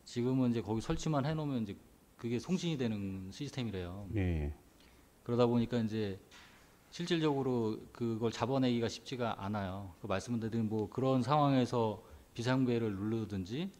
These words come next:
Speaker 2: 예.
Speaker 1: 아니면 사용자가 그걸 인지한다든지. 근데 인지를 할 수 있는 그,
Speaker 2: 예.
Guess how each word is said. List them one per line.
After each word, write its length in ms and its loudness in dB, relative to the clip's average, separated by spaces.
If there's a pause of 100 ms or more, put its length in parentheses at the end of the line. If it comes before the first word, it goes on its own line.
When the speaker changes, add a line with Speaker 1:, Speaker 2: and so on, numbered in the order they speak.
Speaker 2:
예. 280 0
Speaker 1:
아니면 200 0
사용자가 580 4
그걸 180 0
인지한다든지. 720 -2
근데 160 -4
인지를 400 -2
할 80 -2
수 140 -6
있는 440 0
그, 120 -4
Speaker 2:
예. 200 2